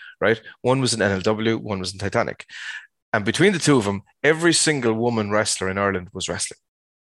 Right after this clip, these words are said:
right? There was nobody else, bar Katie Harvey, who's on maternity leave,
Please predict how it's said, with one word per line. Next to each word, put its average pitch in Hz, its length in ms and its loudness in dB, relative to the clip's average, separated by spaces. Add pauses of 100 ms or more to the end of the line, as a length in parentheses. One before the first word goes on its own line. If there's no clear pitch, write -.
(600)
right? - 160 2 (100)
There 123 140 -2
was 139 120 6
nobody 151 280 6
else, - 240 2 (420)
bar 113 400 6
Katie 120 240 2
Harvey, 107 300 0
who's 101 280 -8
on 95 140 -6
maternity 101 340 -2
leave, 95 220 -4